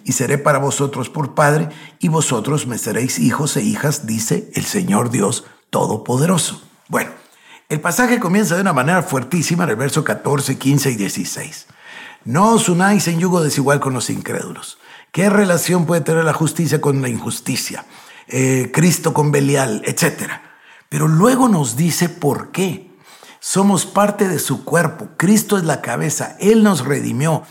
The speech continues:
Fíjese, Primera de Corintios uno treinta, "Cristo nos fue hecho sabiduría,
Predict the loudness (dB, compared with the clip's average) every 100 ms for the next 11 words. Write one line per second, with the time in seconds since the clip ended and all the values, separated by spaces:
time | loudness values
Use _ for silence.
0 | -20 _ -2 -2 -2 -6 -12 -20 -20 -8
1 | 0 2 4 2 2 2 0 0 0 0
2 | -2 -2 -4 -8 -6 0 2 2 0 0
3 | -2 -2 -2 0 -2 0 -2 -2 -4 -2
4 | 0 0